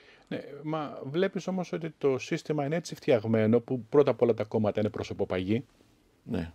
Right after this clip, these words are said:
Speaker 1: Έτσι. Ε, ανήκουν σε έναν και αν διαφωνείς με αυτόν τον έναν, έχεις φύγει, έχεις πάει καλιά σου.
Speaker 2: Έτσι είναι, γιατί και στον Άριο Πάγο η κατάθεση γίνεται με υπογραφή στον έναν.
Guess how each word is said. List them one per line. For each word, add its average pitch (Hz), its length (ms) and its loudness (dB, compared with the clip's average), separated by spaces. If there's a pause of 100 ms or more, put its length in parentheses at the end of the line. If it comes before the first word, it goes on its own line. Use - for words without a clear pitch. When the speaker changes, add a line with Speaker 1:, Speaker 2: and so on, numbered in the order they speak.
(100)
Speaker 1:
Έτσι. 104 320 -2 (480)
Ε, - 100 -12 (360)
ανήκουν 117 420 6
σε 113 160 6
έναν 120 300 6 (140)
και - 100 2
αν 123 80 8
διαφωνείς 120 360 6
με 117 60 4
αυτόν 113 180 6
τον 113 100 8
έναν, 120 200 6
έχεις 110 200 4
φύγει, 117 380 2
έχεις - 180 0
πάει 107 120 4
καλιά 104 280 6
σου. 156 240 2
Speaker 2:
Έτσι - 260 0
είναι, 95 80 4
γιατί 107 180 4
και 120 80 2
στον 110 220 2
Άριο 123 220 6
Πάγο 117 260 4
η 107 40 4
κατάθεση 110 560 0
γίνεται 131 540 0 (300)
με 120 120 2
υπογραφή 113 580 4
στον 143 280 0
έναν. 101 360 -2